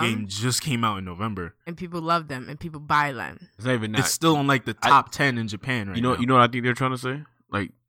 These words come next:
Speaker 3: trying, like, "Oh, because you're going to, like, a different culture." Um, wasn't Unova, like, France last time I checked?
Speaker 2: Unova? What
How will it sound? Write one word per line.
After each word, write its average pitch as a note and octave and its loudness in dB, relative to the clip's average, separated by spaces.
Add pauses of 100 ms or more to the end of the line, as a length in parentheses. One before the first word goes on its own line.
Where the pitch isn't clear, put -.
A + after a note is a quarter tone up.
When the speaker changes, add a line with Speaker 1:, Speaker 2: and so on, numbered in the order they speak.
(220)
Speaker 3:
trying, G2 0
like, F2+ -4
"Oh, A2 0
because G2 -6
you're G2 -6
going G2 -4
to, - -12
like, F2+ -8
a E2 -8
different F2+ -8
culture." G2+ -6
Um, F#2+ -4 (200)
wasn't A#2 -2
Unova, A#2 0
like, F#2+ -2
France - -6 (100)
last G2+ -8
time A#2 -6
I A2+ -4
checked? A#2 -6 (500)
Speaker 2:
Unova? B2 -8
What A2+ -8